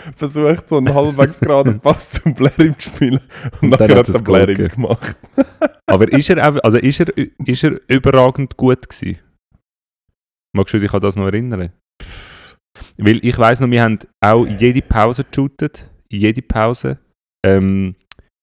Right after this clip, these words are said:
Speaker 2: und es hat viele gehabt, die sind gut gsi im Fußball, so.
Speaker 1: Mhm.
Speaker 2: Die sind auch im Club gsi und so. Aber er, der ist einfach überragend.
Speaker 1: Ah, wirklich?
Speaker 2: An-, ja, es ist brutal gsi. Der,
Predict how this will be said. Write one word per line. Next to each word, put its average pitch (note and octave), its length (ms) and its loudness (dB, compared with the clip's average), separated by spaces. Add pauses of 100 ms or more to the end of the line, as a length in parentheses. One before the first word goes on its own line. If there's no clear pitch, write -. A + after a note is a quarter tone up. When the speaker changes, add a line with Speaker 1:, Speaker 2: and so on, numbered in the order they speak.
(360)
Speaker 2:
und G2 460 2 (380)
es G2 140 -2
hat G2 160 -2
viele B2 340 -4
gehabt, C#3+ 220 -4
die A#2+ 60 -6
sind G2 200 -6
gut A#2+ 220 0
gsi F3+ 200 -6
im E3+ 120 -2
Fußball, F3+ 560 -4 (160)
so. E3+ 320 -4 (380)
Speaker 1:
Mhm. A2 240 -8
Speaker 2:
Die A2 80 -2
sind G2+ 120 -2
auch F#2 120 0
im F2+ 160 -4
Club - 260 -6
gsi - 180 -8
und C#3 120 -12
so. C#3 240 -6 (360)
Aber G2 360 0 (640)
er, A2 220 -2 (200)
der G#2 120 2
ist - 200 -6
einfach A2 440 -6 (1600)
überragend. G#2 960 0
Speaker 1:
Ah, C#3 100 4
wirklich? G#2 320 0
Speaker 2:
An-, A#2+ 180 -4
ja, G2 220 -4
es F2+ 140 -10
ist - 140 -20
brutal G#2 400 -2
gsi. - 220 -16
Der, F2+ 140 -8